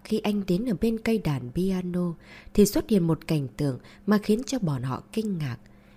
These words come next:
Anh cũng không trực tiếp ngồi vào đàn, ngược lại anh đứng ở phía sau đàn piano, từ trong ngực lấy ra một gói, sau đó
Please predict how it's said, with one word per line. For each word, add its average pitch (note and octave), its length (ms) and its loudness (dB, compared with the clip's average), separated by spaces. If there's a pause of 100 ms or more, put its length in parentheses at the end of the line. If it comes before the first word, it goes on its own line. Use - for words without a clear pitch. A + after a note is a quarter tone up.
(160)
Anh F3 200 2
cũng G3+ 200 2
không F#3+ 240 2
trực - 160 -2
tiếp B3+ 220 0
ngồi D3+ 200 0
vào B2+ 280 -4
đàn, B2+ 240 -4 (420)
ngược G3+ 220 4
lại D3 240 0 (100)
anh A3 220 0
đứng G#3+ 180 2
ở G3+ 140 2
phía A#3 140 2
sau A3+ 220 -2
đàn C#3 320 -2
piano, F3 600 -2 (420)
từ G#3 120 6
trong B3+ 260 0
ngực E3 200 0
lấy G#3 300 0
ra A#3+ 80 0
một D#3+ 200 0 (100)
gói, F#3 300 -4 (380)
sau F3+ 220 0
đó E3 400 -2